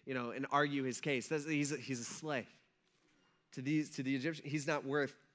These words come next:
anything. And so that's what we're gonna pick up next week. Um, but here today, before we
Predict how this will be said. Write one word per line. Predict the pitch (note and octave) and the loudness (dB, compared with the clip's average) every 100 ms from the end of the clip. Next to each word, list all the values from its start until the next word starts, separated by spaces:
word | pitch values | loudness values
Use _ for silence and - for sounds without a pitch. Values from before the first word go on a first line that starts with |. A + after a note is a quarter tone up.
| _ _ | _ _
anything. | C3 D3+ C#3 - F#2+ - _ _ _ _ _ _ _ | -6 -2 -2 -4 -14 -20 _ _ _ _ _ _ _
And | C#3 | -8
so | E3 | 0
that's | D#3 F3 E3+ | 4 4 2
what | E3+ | -4
we're | |
gonna | D#3 C3+ | -4 -4
pick | C3+ C#3+ | -4 -4
up | A#2 | -4
next | B2+ - B2 | -6 -10 -8
week. | G#2+ G2 - _ _ - - - | -8 -8 -18 _ _ -20 -14 -2
Um, | B2+ A#2+ A#2+ C#3 | -2 -2 -6 -6
but | C#3 D3 - _ _ _ _ _ | -4 -4 -6 _ _ _ _ _
here | C#3+ G#3 | 0 2
today, | F#3 E3+ E3 | 2 2 4
before | C3 C3 F3 | 2 0 2
we | E3 D3+ C3+ | 4 2 2